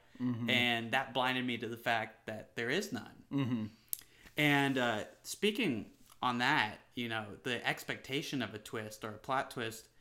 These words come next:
Speaker 2: um, the nature of plot twists in film in general is
Speaker 1: Yeah.
Speaker 2: kinda what we wanted to get into today.
Speaker 1: Oh, heck
Speaker 2: And
Speaker 1: yeah.
Speaker 2: would you like to take the lead
Speaker 1: Yeah,
Speaker 2: on that,
Speaker 1: totally.
Speaker 2: Casey?
Speaker 1: <clears throat> We wanted to talk about plot twists today because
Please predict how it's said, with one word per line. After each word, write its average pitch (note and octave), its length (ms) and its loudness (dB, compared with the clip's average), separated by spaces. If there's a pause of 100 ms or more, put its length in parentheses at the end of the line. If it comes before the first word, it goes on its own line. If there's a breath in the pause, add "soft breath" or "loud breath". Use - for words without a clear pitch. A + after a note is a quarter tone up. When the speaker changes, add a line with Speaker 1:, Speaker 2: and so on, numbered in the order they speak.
(340 soft breath)
Speaker 2:
um, A#2 460 4
the B2 100 -4
nature C#3+ 640 0
of A2+ 180 -8
plot - 260 -4
twists - 320 -8
in G#2 120 -10
film A#2 340 -4
in G#2 120 -8
general A#2 480 -4
is A#2 120 -6
Speaker 1:
Yeah. G#2+ 140 2
Speaker 2:
kinda A#2+ 180 0
what G#2+ 300 -2 (260)
we A#2 220 -4
wanted A2 300 -6
to A2 60 -8
get A2+ 200 -4
into C3+ 320 -2
today. G#2 300 -6
Speaker 1:
Oh, B2+ 80 0
heck A#2+ 180 0
Speaker 2:
And G#2+ 80 -4
Speaker 1:
yeah. G2+ 200 -4 (440 loud breath)
Speaker 2:
would C3 100 -6
you D3+ 80 2
like B2+ 220 2
to G#2+ 240 -2
take - 240 -10
the A2+ 80 -4
lead A#2+ 80 4
Speaker 1:
Yeah, F#3+ 220 10
Speaker 2:
on A2 80 0
that, G#2 80 -2
Speaker 1:
totally. C#3 520 0 (100)
Speaker 2:
Casey? F#3+ 520 12
Speaker 1:
<clears throat> - 100 -14
We C#3+ 120 2
wanted D#3 200 2
to B2+ 60 -4
talk C3 140 2
about A#2+ 240 0
plot - 440 0
twists - 380 -4
today F#2+ 300 -4
because A2+ 420 -8